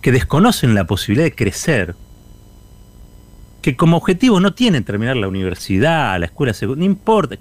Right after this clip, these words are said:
estudiar, hacerse un nuevo mundo en su cabeza, y va a ser muy difícil que salgas adelante, salvo en el modelo del país de la Asociación Empresaria Argentina, ¿no?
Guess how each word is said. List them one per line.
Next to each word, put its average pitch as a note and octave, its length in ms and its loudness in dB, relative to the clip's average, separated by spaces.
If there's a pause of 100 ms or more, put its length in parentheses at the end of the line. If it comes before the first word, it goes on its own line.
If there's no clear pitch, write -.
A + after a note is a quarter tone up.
(120)
estudiar, C#3 880 -4 (2500)
hacerse D#3+ 380 0
un C3+ 120 4
nuevo E3 200 4
mundo G#2+ 300 0
en F#2 60 -4
su - 120 -10
cabeza, G#2+ 640 -4 (1000)
y E3+ 60 -2
va A#3 80 2
a - 20 -2
ser C4+ 160 2
muy C4+ 140 6
difícil F3+ 500 2
que F#2+ 100 -2
salgas F2 380 -2
adelante, E2 380 -2
salvo A#3 480 0 (460)
en G#2 100 -6
el A2 80 -2
modelo A#2 260 0
del C#3 120 0
país G#2+ 260 -2
de E3 80 2
la F#2 180 2
Asociación F#2 480 0
Empresaria F2 320 -2
Argentina, F2 500 -2
¿no? C#3 160 -14